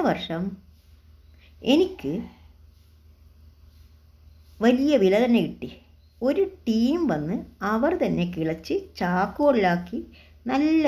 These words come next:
വിലയും തന്ന് കൊണ്ടുപോയി. ബംഗാളിൽ ഇതിനെ ആമാദ എന്നും ഗുജറാത്തിൽ അംബഹൽദാർ എന്നും വിളിക്കുന്ന നല്ല മാമ്പഴ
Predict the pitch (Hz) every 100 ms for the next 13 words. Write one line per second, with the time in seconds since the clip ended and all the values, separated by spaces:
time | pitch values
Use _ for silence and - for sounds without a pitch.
0 | 190 175 196 240 190 196 339 277 220 139
1 | 113 110 - - - - 107 - - -
2 | - - - 147 151 151 175 220 262 277
3 | 269 254 262 262 254 247 - 214 233 240
4 | 247 233 226 220 208 214 196 175 180 196
5 | 214 220 226 233 233 226 220 233 233 220
6 | 214 214 220 208 190 190 214 151 208 240
7 | 254 269 269 208 175 180 208